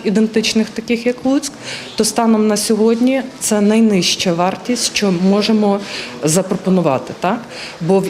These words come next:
інших містах це на рівні десь десять-дванадцять гривень.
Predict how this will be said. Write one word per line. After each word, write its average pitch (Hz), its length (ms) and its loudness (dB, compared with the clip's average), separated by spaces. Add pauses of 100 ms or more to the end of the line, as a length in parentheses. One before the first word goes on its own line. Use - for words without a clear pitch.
інших 247 400 2
містах 254 520 0
це 220 200 0
на 202 140 4
рівні 226 300 4
десь 170 260 -2
десять-дванадцять 160 920 -2 (100)
гривень. 131 220 -6